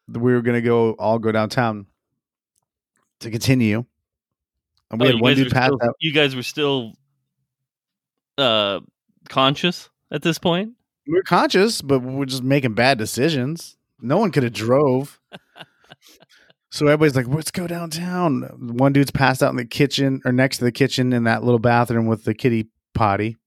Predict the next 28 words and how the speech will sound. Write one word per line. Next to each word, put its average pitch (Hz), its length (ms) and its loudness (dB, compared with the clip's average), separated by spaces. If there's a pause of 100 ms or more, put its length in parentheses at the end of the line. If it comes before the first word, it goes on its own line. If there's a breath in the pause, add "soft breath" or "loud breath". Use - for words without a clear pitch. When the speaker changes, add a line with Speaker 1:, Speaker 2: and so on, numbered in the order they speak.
(140)
Speaker 1:
He's 113 160 -8
next 117 240 -2
to 110 100 -2
that. 104 320 -2 (200)
Speaker 2:
Right. 107 420 -2 (1160 soft breath)
Speaker 1:
One 151 220 2
dude 147 420 2 (240)
pissed 143 240 0
himself, 127 480 2
blaming 120 340 2
on 123 100 0
others, 117 380 0
trying 117 200 -2
to 110 40 -2
fight 117 260 0
people. 113 440 -4 (1400)
And 131 160 -4
then 156 180 2
we 160 140 4
look 143 180 2
over. 110 480 2
So 120 160 -2
we're 135 220 4
all 131 100 2
talking 120 240 0
about 107 140 -2
going, 98 280 -6
right? 101 280 -6